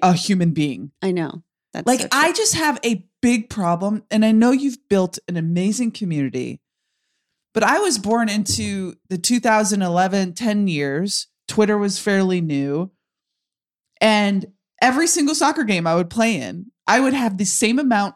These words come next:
Speaker 1: of love messages that I had hate messages,
Speaker 2: Mm-hmm.
Speaker 1: that I didn't pass it when I shot it. Like, always you have to consider who the source is, like, who is out there feeding you with some of this feedback or feed
Speaker 2: Mm-hmm.
Speaker 1: out or criticism.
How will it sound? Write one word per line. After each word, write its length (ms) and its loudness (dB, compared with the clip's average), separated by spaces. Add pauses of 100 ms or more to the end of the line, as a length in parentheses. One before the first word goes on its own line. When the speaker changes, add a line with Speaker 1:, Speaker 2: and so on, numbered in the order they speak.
Speaker 1:
of 300 -4
love 360 0
messages 540 -4
that 120 -4
I 60 2
had 440 0 (180)
hate 300 -2
messages, 680 -8
Speaker 2:
Mm-hmm. 200 -10 (220)
Speaker 1:
that 100 0
I 80 4
didn't 240 2
pass 360 0
it 200 -2
when 160 0
I 80 2
shot 240 2
it. 160 -6
Like, 200 0 (1900)
always 520 2
you 120 2
have 180 0
to 100 -6
consider 760 -2
who 260 0
the 140 0
source 500 0
is, 260 -8
like, 220 -6
who 280 2
is 280 -2
out 220 0
there 360 -4 (360)
feeding 500 0
you 200 0
with 120 -4
some 200 -2
of 60 -4
this 180 -2
feedback 560 -2
or 100 -4
feed 260 -2
Speaker 2:
Mm-hmm. 100 0
Speaker 1:
out 140 -4
or 80 -14
criticism. 640 -8